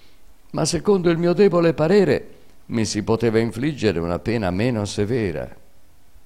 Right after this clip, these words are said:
La terra più vicina dista di qua almeno cento leghe, e io potrò farne tutt'al più una a nuoto. Quanto a costruirmi una barca, mancano in questi paesi molti materiali indispensabili.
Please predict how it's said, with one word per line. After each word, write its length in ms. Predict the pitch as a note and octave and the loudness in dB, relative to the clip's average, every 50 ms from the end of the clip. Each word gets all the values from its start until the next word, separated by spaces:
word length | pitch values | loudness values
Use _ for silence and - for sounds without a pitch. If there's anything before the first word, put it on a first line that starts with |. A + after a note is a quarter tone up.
| - - - - - - - - - - | -20 -20 -20 -20 -18 -18 -18 -18 -10 -2
La 140 | - A#2 | -2 0
terra 260 | - - D3 C#3+ B2+ G#2+ | 2 2 2 2 2 2
più 160 | - C3+ C3+ | 2 0 0
vicina 440 | B2 A2+ G#2+ - F3 F3+ D#3 A2+ F2+ | 0 -2 -2 -2 -2 0 0 0 0
dista 340 | F2+ G2 G2 - - G#2 | 0 -2 -4 -2 -2 -2
di 140 | G2+ G2+ G#2 | 0 0 -2
qua 180 | G2+ - A2 A2+ | -2 -2 -2 -2
almeno 400 | G#2+ F2 E2+ F#2 F2+ E2+ E2 E2 | -2 -2 -2 -4 -2 -2 -4 -4
cento 500 | - - A#2 A#2+ C3 B2+ - - A2+ F#2+ | -2 0 0 0 0 -2 -4 -2 -2 -2
leghe, 480 | E2 D#2 C2 A1+ A1 G1+ G1+ G1+ - - - - - - - - - - - - - - - - | -2 -2 -4 -6 -8 -12 -14 -16 -16 -18 -20 -20 -20 -20 -20 -20 -20 -20 -20 -20 -20 -20 -20 -6
e 100 | - A#2 | -2 0
io 180 | E3+ F#3+ F3 - | 2 4 2 2
potrò 300 | F#2+ C3+ - C3 B2 A#2 | 2 -2 0 0 0 0
farne 340 | - B2 C3 C3 B2+ C3+ A2 | 0 -2 -2 -2 -2 -2 -2
tutt'al 320 | A2 A#2 G2 - G#2+ F#2+ | -4 -4 -2 -2 -2 -2
più 200 | - - B2+ C3 | -2 -2 0 0
una 680 | A#2 B2 D#3 F#3 F#3+ D#3 G#2 C#2 A#1 - - - - - - | 2 0 0 -2 -2 -2 -2 -4 -6 -8 -10 -16 -20 -20 -16
a 140 | - - C#2 | -8 -6 -6
nuoto. 680 | D2 D2+ D#2 D2 C2+ A1 G1+ - - - - - - - - - - - - - - - - - - - - - - - - - - - - | -4 -4 -4 -4 -6 -6 -8 -12 -14 -16 -16 -16 -16 -20 -20 -20 -18 -18 -18 -20 -20 -20 -20 -20 -20 -20 -20 -20 -20 -20 -20 -20 -20 -20 -18
Quanto 340 | - - - A#2 A#2+ - A#2+ | -8 -6 -4 -4 -2 -2 -4
a 40 | A2 | -2
costruirmi 540 | - A#2 A#2+ - A2+ B2 C3+ C#3+ A#2+ A#2 C3 | -2 -4 -6 -4 -4 -4 -4 -4 -4 -2 -2
una 160 | B2+ B2 A#2 | 0 2 2
barca, 540 | A#2+ C3 D3 E3 D#3 C#3 - G#2+ D#2+ - - - - - - - - - - - | 4 4 4 4 4 2 0 -2 -2 -2 -4 -10 -16 -20 -20 -20 -20 -20 -20 -16
mancano 500 | - - F2 F#2+ A#2 C3+ - G2+ F2 F2 | -8 -4 -2 -2 -2 0 0 0 0 0
in 80 | E2 C#2+ | -2 -4
questi 320 | C2+ G2 G#2 G2+ G#2 F#2 | -4 -4 -4 -2 -4 -4
paesi 480 | E2 E2 E2 F#2+ A#2+ D#3 D3+ A2 F#2+ D#2+ | -2 0 0 0 0 0 -2 -2 -4 -4
molti 340 | C#2+ D2+ D#2 D#2+ - - D2 | -4 -4 -6 -6 -6 -8 -6
materiali 600 | C#2+ D2+ D2 D#2 D#2 C#2+ D2 D#2 F2+ A2 A#2 G#2 | -6 -6 -4 -4 -6 -4 -2 -2 -2 -2 -2 -2
indispensabili. 1080 | D#2+ C#2+ C#2 D2 C#2 - - D2+ C#2+ C#2+ C#2 - G2+ G#2 G2 D#2+ C#2 C2 C2 - - - | -4 -4 -6 -8 -10 -8 -8 -8 -8 -6 -6 -4 -2 -2 -2 -2 -4 -8 -12 -12 -14 -16